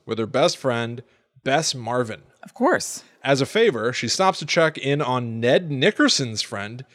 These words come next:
Speaker 1: Henry Bollet.
Speaker 2: Mm-hmm.
Speaker 1: French name, Louisiana.
Speaker 2: Ah, would you look at that?
Speaker 1: Would you look at that? Henry's last living family member, his great uncle Bruno, recently died and left him responsible for settling the estate. As soon as Nancy arrives,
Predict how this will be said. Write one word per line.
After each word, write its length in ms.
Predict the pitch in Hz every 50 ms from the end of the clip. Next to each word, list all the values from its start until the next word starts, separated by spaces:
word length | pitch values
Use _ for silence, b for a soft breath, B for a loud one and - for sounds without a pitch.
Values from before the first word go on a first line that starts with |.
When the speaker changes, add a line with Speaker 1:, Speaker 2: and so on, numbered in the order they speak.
| b b b b b
Speaker 1:
Henry 420 | - 120 143 160 160 156 156 151 147
Bollet. 680 | 127 143 143 139 135 139 180 220 214 - - - - -
Speaker 2:
Mm-hmm. 520 | 190 196 196 196 208 - 220 196 190 190
Speaker 1:
French 280 | 214 277 - 107 - 151
name, 300 | 175 269 226 - - - _ _ -
Louisiana. 520 | 107 107 107 110 139 170 220 208 131 104 - _ _ _ _ _ _ -
Speaker 2:
Ah, 300 | 247 320 392 453 508 -
would 260 | 214 202 240 254 220
you 80 | 269 262
look 140 | 247 277 302
at 120 | 285 - -
that? 240 | 330 359 440 480 415
Speaker 1:
Would 120 | 269 - 117
you 100 | - -
look 100 | - -
at 100 | 156 -
that? 280 | 208 247 254 - - B B B B B B B
Henry's 440 | - 147 196 226 214 208 208 202 160
last 400 | 143 131 147 190 226 240 226 -
living 240 | 170 160 151 147 131
family 300 | - 139 123 117 117 117
member, 240 | 110 107 110 143 156
his 180 | 135 135 127 117
great 300 | - 147 160 190 196 151
uncle 260 | 156 151 151 143 143
Bruno, 800 | 131 123 123 123 131 143 165 220 226 147 110 101 82 95 127 147 - - -
recently 500 | 123 151 208 247 226 254 233 208 190 185
died 380 | 156 143 143 123 127 135 135 131
and 160 | 127 117 113
left 220 | 127 139 147 -
him 220 | - 151 139 135 131
responsible 560 | 120 - - - 127 120 123 120 117 123 123
for 100 | - -
settling 400 | 110 - - 127 120 117 117 117
the 120 | 117 110 104
estate. 380 | 104 - - 135 107 95 - B B B B B B
As 100 | - - -
soon 120 | 160 156
as 100 | 147 120
Nancy 280 | 139 143 139 127 135 123
arrives, 380 | 123 160 202 202 208 190 175